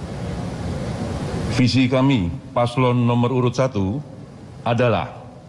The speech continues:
terwujudnya Provinsi Kepulauan Riau yang maju, mandiri, sejahtera, berakhlak, berlandaskan asas kebersamaan dan gotong royong. Dengan tujuh butir misi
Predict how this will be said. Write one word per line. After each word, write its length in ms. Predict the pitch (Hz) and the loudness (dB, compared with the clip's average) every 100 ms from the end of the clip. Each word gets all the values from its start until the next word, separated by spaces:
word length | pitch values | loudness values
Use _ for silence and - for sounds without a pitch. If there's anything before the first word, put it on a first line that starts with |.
| - - - - - - | -20 -20 -20 -18 -18 -2
terwujudnya 960 | 131 131 127 117 135 131 143 147 147 - | 2 4 2 2 2 2 2 2 0 -2
Provinsi 560 | 131 131 135 127 135 | -2 2 2 4 2
Kepulauan 320 | 131 123 117 | 2 2 2
Riau 400 | 110 101 98 175 - - - - - - | 4 4 2 0 -6 -14 -16 -18 -6 0
yang 160 | 123 117 | 4 4
maju, 400 | 139 127 127 80 - - - - - | 4 4 2 2 -4 -10 -12 -16 -2
mandiri, 640 | 110 120 120 120 131 170 - - - - - | 2 4 4 4 4 2 -4 -10 -12 -12 -4
sejahtera, 800 | 151 147 131 143 123 76 - - - - - | 2 2 2 4 2 0 -4 -12 -16 -16 -4
berakhlak, 640 | 127 123 151 143 104 73 - - - - - - | 0 2 2 2 2 -2 -10 -16 -16 -18 -6 2
berlandaskan 880 | 123 123 147 143 147 135 131 127 135 - - - 139 | 4 4 4 2 4 4 2 0 -4 -10 -12 -2 0
asas 400 | 139 165 143 - | 2 2 0 -2
kebersamaan 1040 | 120 110 120 120 123 113 110 113 113 113 | -2 2 4 4 4 2 2 0 -2 2
dan 160 | 135 127 | 2 4
gotong 320 | 123 113 107 | 2 2 2
royong. 400 | 98 92 78 - - - - - - - - - - - - - - | 2 2 0 -6 -12 -16 -18 -20 -20 -18 -18 -18 -16 -16 -16 -16 -4
Dengan 240 | - 127 175 | 2 4 4
tujuh 320 | 156 135 143 | 4 2 4
butir 240 | 143 151 | 4 4
misi 560 | 143 147 131 135 127 | 4 4 4 4 6